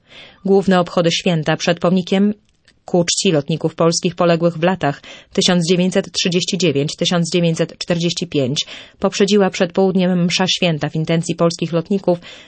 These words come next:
sprawowana w Katedrze Polowej Wojska Polskiego. Nauczanie religii w szkole jest uczeniem odpowiedzialności za drugiego człowieka,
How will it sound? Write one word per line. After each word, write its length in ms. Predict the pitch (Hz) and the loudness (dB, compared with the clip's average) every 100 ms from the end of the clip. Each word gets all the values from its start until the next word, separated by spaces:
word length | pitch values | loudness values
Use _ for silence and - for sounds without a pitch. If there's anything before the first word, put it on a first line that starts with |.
| - | -12
sprawowana 520 | - 208 202 202 185 | -2 0 2 2 0
w 60 | - | 0
Katedrze 420 | 175 175 151 147 | 0 0 0 -2
Polowej 420 | 165 190 170 170 | 0 0 2 0
Wojska 340 | 139 107 - | 0 -4 -6
Polskiego. 600 | 147 180 - 123 123 127 - _ _ _ _ _ _ _ _ _ _ _ _ _ - | -4 -2 -2 -4 -6 -8 -8 _ _ _ _ _ _ _ _ _ _ _ _ _ 0
Nauczanie 520 | 196 185 175 180 175 | 2 2 2 2 4
religii 300 | 170 170 170 | 4 2 -2
w 60 | 170 | -6
szkole 400 | - 202 190 185 | -4 0 2 4
jest 280 | 175 180 - | 2 -2 -2
uczeniem 480 | 208 202 202 208 214 | -4 2 2 4 2
odpowiedzialności 880 | 196 185 180 175 170 170 180 - 202 | 0 -2 0 2 2 2 0 0 0
za 120 | 196 | 2
drugiego 420 | 190 214 165 143 139 | 2 2 0 -2 -2
człowieka, 560 | 165 156 165 - 139 | 0 0 -2 -2 -6